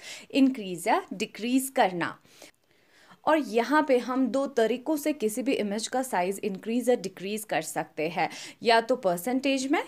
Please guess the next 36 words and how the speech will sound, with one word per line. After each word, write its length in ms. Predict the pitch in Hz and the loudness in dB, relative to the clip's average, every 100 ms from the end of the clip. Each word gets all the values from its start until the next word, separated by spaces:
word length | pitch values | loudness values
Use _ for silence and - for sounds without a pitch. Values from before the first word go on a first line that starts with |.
| - | -4
या 220 | 185 196 294 | 2 2 2
पिक्सेल्स 540 | 214 185 175 196 202 - | 0 0 0 -2 -2 -6
में। 120 | - - _ _ _ _ _ _ _ _ - | -10 -14 _ _ _ _ _ _ _ _ 2
और 140 | 302 | 4
स्टूडेंट्स, 840 | 330 - 226 196 180 190 214 285 285 - 190 | 4 0 -2 0 2 4 8 8 6 -4 2
generally 400 | 285 302 339 349 | 4 6 4 4
यहाँ 340 | 262 220 247 277 | 4 2 2 2
पे 100 | 294 | 0
साइज 400 | - 196 185 202 | 2 2 2 -2
हंड्रेड 400 | 202 196 180 202 | -4 -4 -4 -2
परसेंट 460 | 208 196 185 220 214 | 2 2 0 -6 -4
होता 260 | 196 - | -4 -2
है 260 | 160 180 165 | -2 -2 -2
और 200 | - 220 | 2 0
अगर 360 | - 269 269 294 | 4 4 6 6
आप 140 | 196 | 6
यहाँ 300 | 196 196 226 226 | 2 -4 -2 -2
पे 60 | 233 | -2
हंड्रेड 340 | 214 180 190 196 | -4 -6 -6 -4
परसेंट 360 | 190 180 214 214 | -4 -2 -4 -2
से 140 | 233 | -2
कम 280 | 226 247 254 | -2 0 2
वैल्यू 320 | 196 156 165 | 2 2 -2
एंटर 380 | - 180 185 226 | -4 -4 -2 -2
करेंगे 440 | - 156 160 160 214 - - - | 0 -2 0 2 2 0 -14 0
तो 100 | 294 | 2
उसे 360 | - 320 330 330 | 4 4 4 2
कैनवस 500 | 330 185 190 226 233 | 4 2 2 -2 0
या 60 | |
इमेज 340 | 262 190 214 226 | 0 0 -4 -2
सिलेक्शन 440 | 190 175 - 208 | -4 -4 -4 -2
का 120 | 226 | -2
साइज 380 | 240 190 156 196 | -2 0 0 0
डिक्रीज 440 | 185 196 226 269 - | -4 -4 -2 0 0
हो 80 | 226 | 0
जाएगा 500 | 202 165 147 127 | 0 -2 -2 -2